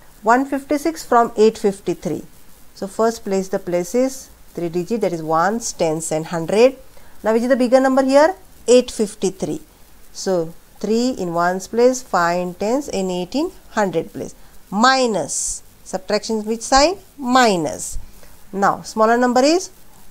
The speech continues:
one hundred fifty-six. So six in ones place, five in tens and one in hundred place. And now let us start our subtraction. From which place?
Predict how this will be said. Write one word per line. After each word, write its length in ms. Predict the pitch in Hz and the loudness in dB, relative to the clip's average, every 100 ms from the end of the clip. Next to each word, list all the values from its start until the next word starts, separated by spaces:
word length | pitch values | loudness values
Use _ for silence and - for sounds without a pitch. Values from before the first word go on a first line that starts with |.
| - | -6
one 300 | 165 226 254 | 4 4 4
hundred 540 | 262 254 254 285 370 - - | 2 2 4 4 4 0 -20
fifty-six. 1300 | - - 226 220 - 349 415 - - - 220 - - - - - - - | -12 -2 -2 -2 0 0 0 -8 -8 0 0 -2 -12 -16 -20 -20 -20 -16
So 80 | - | -10
six 340 | 180 190 185 208 | -6 -6 -4 -4
in 160 | 208 | -2
ones 260 | 202 202 202 | 0 0 -4
place, 360 | - 240 269 | -2 0 0
five 360 | - 208 180 185 | -2 2 2 2
in 160 | 185 185 | -2 -2
tens 360 | 202 240 330 | -2 -2 -2
and 200 | - 185 | -4 -4
one 160 | 180 175 | -2 -2
in 100 | 240 | -4
hundred 460 | - 196 156 151 - | -2 -4 -4 -8 -8
place. 340 | - - - - - - - | -12 -8 -8 -8 -14 -20 -12
And 260 | - 165 165 | -8 -6 0
now 340 | 202 294 359 | 4 4 2
let 180 | - 175 | -4 -2
us 120 | 190 190 | -4 -6
start 300 | - 180 - | -2 -2 -2
our 320 | - 202 320 - - - | -2 2 2 0 -20 -20
subtraction. 760 | - - 196 - 110 - - - - - - | -10 0 0 0 -10 -10 -12 -14 -18 -20 -16
From 300 | - 202 208 | -2 0 0
which 260 | 226 220 | -2 -4
place? 540 | - 254 277 330 - | 2 6 6 6 0